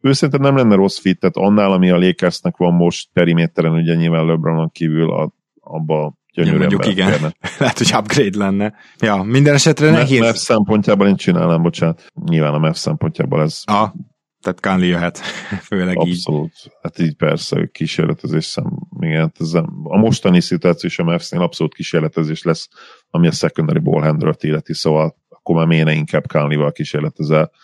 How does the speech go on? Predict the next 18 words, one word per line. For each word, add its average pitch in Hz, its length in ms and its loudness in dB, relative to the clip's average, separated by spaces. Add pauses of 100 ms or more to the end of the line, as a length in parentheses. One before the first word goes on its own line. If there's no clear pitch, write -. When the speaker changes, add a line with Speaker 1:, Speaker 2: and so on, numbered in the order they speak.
(300)
Speaker 1:
hogy - 140 -8
hát, 78 240 -2
ha 73 80 -2
egészséges 76 520 -4
is, 73 80 -10
benne 76 240 0
van 73 160 -2
még 76 140 -4
egy 73 80 -4
nagyon 73 240 0
jó 76 100 2
szezon. 76 380 -6 (260)
Speaker 2:
Akkor 135 400 -2
viszont 139 400 2
azért 135 420 -2
levonhatjuk 98 600 2
tanulságnak, 107 840 0
hogy 98 340 2